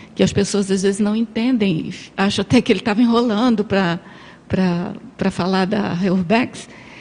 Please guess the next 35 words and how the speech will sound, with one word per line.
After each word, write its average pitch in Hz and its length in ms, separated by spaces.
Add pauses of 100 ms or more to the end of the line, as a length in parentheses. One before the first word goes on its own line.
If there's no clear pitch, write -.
(140)
mas 214 160
ele 233 180
disse 247 320
que 220 140
aquelas 285 460
listagens, 220 1000
que - 100
a - 40
gente 247 240
pode 226 200
até 226 280
ver 208 400
ali 208 140
pelo 226 340
enunciado, 226 640
que - 80
tem 233 300
uma 233 160
analogia 190 580
entre 190 260
eles, - 380 (360)
porque - 140
eles - 120
pertencem 226 460
à 226 40
mesma 240 280
classe, 233 440
né? 196 160
Ou 226 160
são 214 340 (340)
antagonismo, 214 800
ou 185 40
são, 196 420 (400)
é, 180 420 (460)
é, 180 480